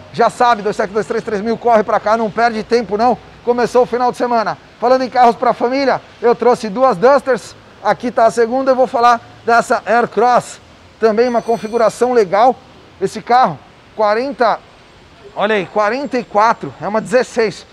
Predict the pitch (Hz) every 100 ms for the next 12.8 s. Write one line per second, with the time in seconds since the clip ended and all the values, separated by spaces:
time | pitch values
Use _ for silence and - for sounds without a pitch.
0 | - - - 220 240 233 233 233 226 226
1 | 196 233 226 202 170 226 233 247 233 -
2 | - 151 208 220 208 202 214 247 208 226
3 | 208 196 - 247 254 - - - 220 240
4 | 220 208 180 214 254 214 190 - 233 240
5 | 190 214 208 180 220 - 190 165 220 233
6 | - - - - - 196 - 254 214 -
7 | - - 220 202 233 220 226 226 175 208
8 | 190 226 226 226 175 233 - 202 226 208
9 | 180 208 214 214 - 165 - 220 233 -
10 | - - - - 208 - 233 233 226 139
11 | 139 247 240 190 220 233 - - - -
12 | - 208 - 254 233 202 240 196